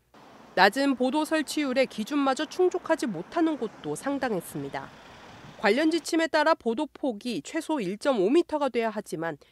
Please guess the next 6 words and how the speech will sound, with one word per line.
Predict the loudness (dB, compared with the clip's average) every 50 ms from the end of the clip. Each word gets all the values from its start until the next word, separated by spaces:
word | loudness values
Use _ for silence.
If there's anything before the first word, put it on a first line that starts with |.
| _ _
그렇지 | -2 2 2 2 2 0 -4
못한 | -4 -4 -6 _ -2 -2 -2 -2
곳이 | -2 -4 -6 -4 -4 -6 -6
이십일 | -6 -6 -6 -6 -6 -4 -6 -8
퍼센트가 | _ -2 -2 -2 0 -2 -4 -4 -4 -4 -4 -2 -2
넘었습니다. | -2 -2 -4 -6 -10 -12 -12 -12 -10 -8 -10 -10 -10